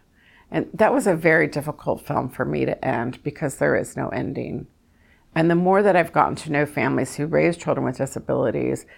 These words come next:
and the more that I think about life after covid, we don't know where it's gonna end. And that's okay to end a movie like that. You don't have to end a movie with everything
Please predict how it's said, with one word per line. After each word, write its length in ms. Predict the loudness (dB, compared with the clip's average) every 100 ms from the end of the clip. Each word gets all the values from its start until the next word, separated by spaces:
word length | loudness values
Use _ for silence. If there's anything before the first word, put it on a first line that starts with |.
| _
and 140 | 0 2
the 60 |
more 220 | 4 4 4
that 140 | 4
I 80 | 4
think 220 | 2 2
about 300 | 6 6 6
life 300 | 4 4 2
after 260 | 0 2 0
covid, 640 | 2 2 4 2 2 -4 -20 _ _
we 200 | 2 2
don't 460 | 2 6 6 6 4
know 140 | 2
where 220 | 4 4 4
it's 160 | 0
gonna 260 | -4 -4 -4
end. 440 | -6 -6 -6 -8 -14 -20 _ _ _ _ _ _ _ _ _ _ 2
And 300 | 6 6 6
that's 300 | 4 4 4
okay 400 | 0 2 2 4
to 140 | 4
end 160 | 2 -2
a 60 | -2
movie 340 | -4 -4 -4
like 280 | -4 -6 -4
that. 400 | -4 -2 -4 -8 _ _ _ _ _ -6
You 100 | -2
don't 100 | -2
have 220 | -2 -2
to 140 | -2 -2
end 140 | 0
a 40 |
movie 360 | 0 0 -2 -4
with 160 | -4 -6
everything 640 | -6 -6 -6 -8 -8